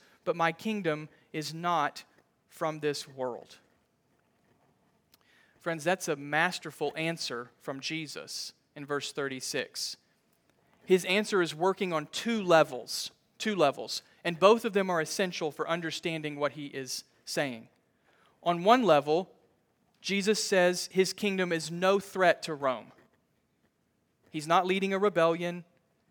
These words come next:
He's not preparing to take up arms against Caesar. He's not a physical threat to the empire. If Jesus were a rebel leader, then all of his followers would be fighting at this very moment. The fact that they aren't fighting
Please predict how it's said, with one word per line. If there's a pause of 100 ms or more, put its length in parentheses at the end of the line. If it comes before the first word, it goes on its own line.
(160)
He's
not
preparing
to
take
up
arms
against
Caesar. (760)
He's
not
a
physical
threat
to
the
empire. (180)
If
Jesus
were
a
rebel
leader, (240)
then
all
of
his
followers
would
be
fighting
at
this
very
moment. (220)
The
fact
that
they
aren't
fighting